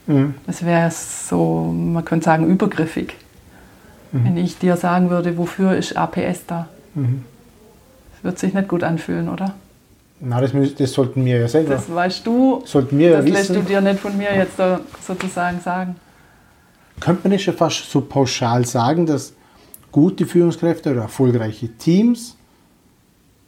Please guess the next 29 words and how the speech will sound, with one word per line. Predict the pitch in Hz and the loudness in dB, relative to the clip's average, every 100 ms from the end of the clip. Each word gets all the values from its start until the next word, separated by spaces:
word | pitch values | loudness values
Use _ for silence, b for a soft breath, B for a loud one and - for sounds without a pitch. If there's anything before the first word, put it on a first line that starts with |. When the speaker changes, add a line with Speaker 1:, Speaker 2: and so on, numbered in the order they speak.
| - - | -12 0
Speaker 1:
immer | 135 127 | 2 4
die | 117 | 2
Wofür-Frage | 110 104 139 156 151 131 135 | -2 0 0 0 0 0 0
geklärt | 135 127 139 143 - | -2 -2 -4 -4 -6
haben? | 143 165 - - - - | -6 -6 -8 -18 -20 -12
Speaker 2:
Ich | 185 - | -12 -12
glaub, | - 165 214 302 | -6 -2 0 -2
dass | - 262 | -4 -6
das | - 233 | -6 -8
so | 226 | -8
ist. | - 190 - - _ _ _ _ _ _ _ b _ _ | -6 -6 -8 -14 _ _ _ _ _ _ _ b _ _
Ich | - 196 | -8 -4
kenn | 240 | 0
natürlich | 262 - 214 | 2 2 0
nicht | 202 190 | 0 2
alle | 180 185 | 2 2
Teams | 180 202 190 | 0 0 0
dieser | - 190 180 | 0 -2 0
Welt | 170 175 170 | 0 -2 -4
und | 175 | -2
auch | 175 | -2
nicht | 180 - | 0 2
alle | 165 165 | 2 2
Speaker 1:
Mhm. | |
Speaker 2:
Führungskräfte | 185 190 - 180 170 170 | 0 -2 -2 -6 -6 -6
dieser | 175 175 165 | -4 -4 -4
Welt, | 170 175 | -4 -4
aber | 165 170 | -4 -2
ich, | 226 226 | -2 -4